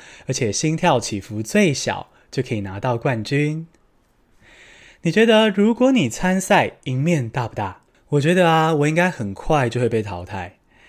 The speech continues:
因为我觉得发呆其实是很难的。是这样哦，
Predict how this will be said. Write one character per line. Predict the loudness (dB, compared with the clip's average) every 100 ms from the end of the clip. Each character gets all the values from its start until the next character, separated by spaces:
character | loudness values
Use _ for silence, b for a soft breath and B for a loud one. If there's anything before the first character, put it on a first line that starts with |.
| b b b 2
因 | 4
为 | 4
我 | 4
觉 | 2
得 | 2 2
发 | -2 0 2 4
呆 | 4 2
其 | 0 -2
实 | -2
是 | 0 -2
很 | -4 -8 -8 -8
难 | -10 -10 -10
的。 | -10 -10 -18 _ b b b b b b
是 | -4
这 | 0
样 | 0 0
哦， | -4